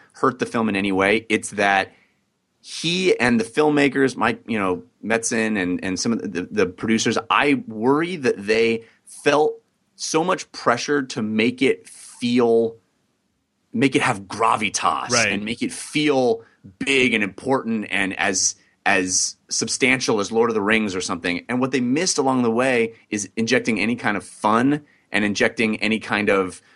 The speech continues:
Speaker 1: uh, reason to be there. Like, it, it was, it's so preoccupied with being, uh, you know, dour and, and, and stentorian and, you know, larger than life that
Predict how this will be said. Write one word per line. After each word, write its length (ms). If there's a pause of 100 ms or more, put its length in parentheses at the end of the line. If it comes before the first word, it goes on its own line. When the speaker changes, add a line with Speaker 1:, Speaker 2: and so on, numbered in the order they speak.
(200)
Speaker 1:
uh, 320
reason 420
to 80
be 300
there. 240
Like, 180
it, 200
it 40
was, 160
it's 180
so 180
preoccupied 880
with 180
being, 380 (960)
uh, 320 (920)
you 140
know, 120
dour 680
and, 380
and, 500
and 260
stentorian 1040
and, 460
you 100
know, 280 (100)
larger 480
than 160
life 560 (280)
that 460